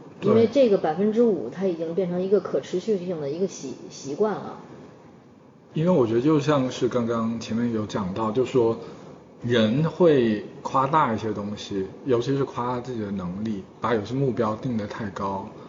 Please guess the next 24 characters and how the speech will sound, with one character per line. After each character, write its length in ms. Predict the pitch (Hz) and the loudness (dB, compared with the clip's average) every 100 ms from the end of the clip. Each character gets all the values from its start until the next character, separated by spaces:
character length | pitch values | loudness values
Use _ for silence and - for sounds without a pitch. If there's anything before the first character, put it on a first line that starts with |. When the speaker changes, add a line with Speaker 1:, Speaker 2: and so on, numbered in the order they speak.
| - | -4
Speaker 1:
就 160 | 139 | 4
我 140 | 120 110 | 6 6
要 360 | 131 139 117 110 | 6 4 2 -2
一 40 | |
个 120 | 135 | -2
月 200 | 131 131 | 0 0
瘦 240 | 113 - 110 | -2 -4 -8
十 200 | - 98 | -8 -14
斤、 240 | - 104 | -10 -10
二 100 | 120 | -8
十 160 | 110 104 | -10 -10
斤， 200 | 95 98 | -8 -6
Speaker 2:
对， 140 | 214 190 | -2 0
对。 140 | 185 | 2
Speaker 1:
这 100 | 185 | 8
个 60 | 180 | 8
是 80 | 165 | 8
小 160 | 117 | 0
红 100 | 120 | 0
书 140 | 135 143 | -6 0
最 180 | 170 | 0
流 180 | 113 101 | 0 -4
行 200 | 110 | -6
的 80 | 107 | -8